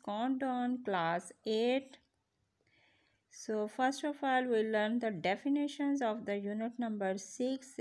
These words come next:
then we solve the exercise six. So first definitions of logarithms. So logarithms are useful tools for accurate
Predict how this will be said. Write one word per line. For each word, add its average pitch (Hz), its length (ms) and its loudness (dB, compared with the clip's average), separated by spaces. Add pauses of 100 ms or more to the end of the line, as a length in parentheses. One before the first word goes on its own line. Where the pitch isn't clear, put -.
then 214 240 -2
we 208 100 0
solve 208 440 -2
the 240 120 0 (420)
exercise 254 800 -2
six. 294 440 -2 (1000)
So 208 320 2
first 240 480 2
definitions 285 880 0
of 196 260 2
logarithms. 240 1000 -2
So 214 140 -2
logarithms 254 1000 0 (1160)
are 196 280 2
useful 285 760 0 (100)
tools 220 480 4
for 208 420 2 (1120)
accurate 277 840 0